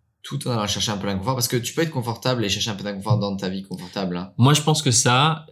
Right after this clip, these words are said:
Speaker 2: c'est aussi un trait de nos personnalités, et je nous inclus tous les deux dedans.
Speaker 1: Ouais.
Speaker 2: C'est que, euh, je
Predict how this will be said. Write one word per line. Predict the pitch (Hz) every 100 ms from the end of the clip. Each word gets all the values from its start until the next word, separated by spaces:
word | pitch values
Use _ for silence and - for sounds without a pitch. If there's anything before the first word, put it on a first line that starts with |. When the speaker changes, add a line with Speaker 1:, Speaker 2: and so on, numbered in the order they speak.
| -
Speaker 2:
c'est | - - 117 120
aussi | 127 120 - 135 127
un | 110 101
trait | - 123
de |
nos | 120 113 120 123
personnalités, | 123 113 120 110 104 131 120
et | 104
je | 107
nous | 107
inclus | 107 104 110
tous | 104
les | 113
deux | 104
dedans. | 101 110 139 -
Speaker 1:
Ouais. | 95 - -
Speaker 2:
C'est | - - 117
que, | 117 123
euh, | 131 135 113 104 101 101 98 101 98 98 -
je | -